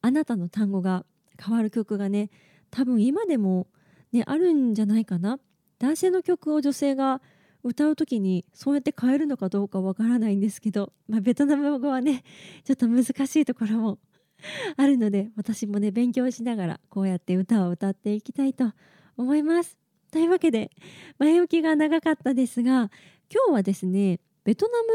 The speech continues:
ム語のオンラインレッスン受けていて、その中で数字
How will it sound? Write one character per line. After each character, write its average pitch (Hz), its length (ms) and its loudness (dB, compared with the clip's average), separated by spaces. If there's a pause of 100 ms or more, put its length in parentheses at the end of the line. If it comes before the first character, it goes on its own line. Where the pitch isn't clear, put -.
ム 392 40 2
語 392 120 6
の 359 440 4
オ 277 80 0
ン 294 100 2
ラ 320 80 4
イ 311 80 4
ン 302 60 2
レ 311 80 4
ッ 311 40 2
ス 226 240 -2
ン 180 140 -2 (240)
受 240 200 0
け 226 40 2
て 190 180 0
い 180 80 -2
て、 202 240 0
そ 233 160 -4
の 311 160 2
中 359 380 0
で 208 420 0 (480)
数 - 280 0 (260)
字 403 260 0